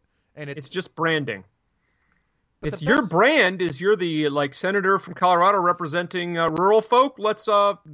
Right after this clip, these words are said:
Speaker 2: like, that clearly means we need pictures of you like this.
Speaker 1: Yeah. And I don't know anything about this, uh, specific, about, uh,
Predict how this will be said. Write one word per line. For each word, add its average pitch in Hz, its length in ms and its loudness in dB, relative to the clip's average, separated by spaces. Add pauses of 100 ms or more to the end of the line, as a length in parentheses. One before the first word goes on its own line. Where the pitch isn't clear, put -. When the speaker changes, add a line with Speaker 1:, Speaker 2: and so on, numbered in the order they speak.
(120)
Speaker 2:
like, 175 260 -8
that 175 240 -4
clearly 226 380 -4
means 165 240 -6
we 156 100 -8
need 160 300 -4
pictures 156 360 -6
of 135 120 -8
you 127 120 -4
like 127 260 -2
this. - 300 -14 (380)
Speaker 1:
Yeah. 120 240 -14 (760)
And 151 100 -10
I 165 100 -4
don't 147 140 -8
know 139 140 -8
anything 127 340 -14
about 113 320 -12
this, 113 300 -14
uh, 104 320 -14
specific, - 720 -20 (180)
about, 110 320 -12 (140)
uh, 107 200 -16